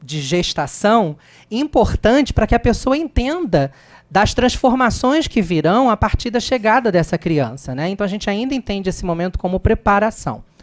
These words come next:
Bom, chegou o momento que o telefone toca, essa pessoa é convidada a comparecer à vara e ela é apresentada à criança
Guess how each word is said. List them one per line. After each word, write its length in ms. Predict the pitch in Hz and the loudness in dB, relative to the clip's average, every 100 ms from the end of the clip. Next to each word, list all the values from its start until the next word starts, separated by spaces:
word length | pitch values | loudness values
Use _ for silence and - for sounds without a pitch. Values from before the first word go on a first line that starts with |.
| _ - | _ 0
Bom, 180 | 139 - - - _ _ _ | 0 0 -20 -20 _ _ _
chegou 320 | - - 247 | -2 0 2
o 20 | 254 | 2
momento 440 | 247 208 214 214 | 2 2 0 -2
que 60 | 208 | -2
o 40 | |
telefone 480 | 202 190 - 165 190 | 0 -2 -4 -6 -4
toca, 440 | - 170 175 - | 2 4 4 0
essa 200 | 208 - | -2 -2
pessoa 320 | - 170 - | -2 -2 -2
é 40 | 160 | -4
convidada 560 | 160 151 160 147 143 143 | -2 -6 -4 -2 -2 -4
a 20 | |
comparecer 560 | 170 156 151 151 - | -4 -4 -4 -4 -2
à 60 | 175 | -2
vara 380 | 156 170 175 190 | 0 2 2 2
e 60 | |
ela 200 | 214 226 | 0 0
é 100 | 208 | 2
apresentada 960 | 214 - 220 220 247 226 175 160 160 196 - _ _ _ _ _ _ | 0 -2 -4 -4 -4 -2 0 2 0 -2 -6 _ _ _ _ _ _
à 300 | 180 165 170 | 0 2 2
criança 720 | - 202 190 160 160 - 208 | 0 2 4 4 2 -2 -4